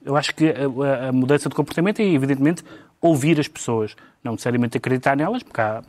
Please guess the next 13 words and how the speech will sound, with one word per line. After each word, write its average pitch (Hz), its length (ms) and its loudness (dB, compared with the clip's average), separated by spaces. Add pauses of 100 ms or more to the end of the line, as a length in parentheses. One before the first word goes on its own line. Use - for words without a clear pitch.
podem 110 200 -6
ser 120 120 -6
verdadeiras 117 460 -2
ou, 120 80 -8 (320)
ou 127 80 2
falsas 135 320 -2
alegações, 131 480 0
mas 160 120 2
levá-las 156 360 2
a 180 40 -4
sério. 110 440 -4 (580)
Mas, 147 580 2
eh, 139 220 2